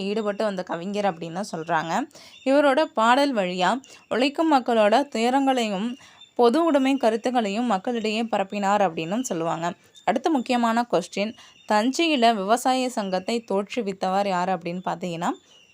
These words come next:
பட்டுக்கோட்டை கல்யாண சுந்தரனார். இவரோட திரை இசை பாடல்கள்ல வந்து உழைப்பாளிகளின் உயர்வை பாடியுள்ளார் அப்படின்னு வரும். உழைப்பாளிகளின் உயர்வை பாடியவர் பட்டுக்கோட்டை கல்யாண சுந்தரனார்.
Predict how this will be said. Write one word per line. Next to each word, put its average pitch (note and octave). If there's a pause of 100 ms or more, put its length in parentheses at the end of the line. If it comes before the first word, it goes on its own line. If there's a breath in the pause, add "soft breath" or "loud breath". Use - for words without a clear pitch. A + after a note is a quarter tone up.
(420 soft breath)
பட்டுக்கோட்டை G#3+
கல்யாண F#3
சுந்தரனார். F3 (280 loud breath)
இவரோட B3 (160)
திரை C#4
இசை D4+
பாடல்கள்ல G#3+
வந்து F#3 (200)
உழைப்பாளிகளின் B3+
உயர்வை A3
பாடியுள்ளார் G3+
அப்படின்னு F3
வரும். F#3+ (380 soft breath)
உழைப்பாளிகளின் C4
உயர்வை A3
பாடியவர் G3+
பட்டுக்கோட்டை G3+
கல்யாண F3+
சுந்தரனார். E3+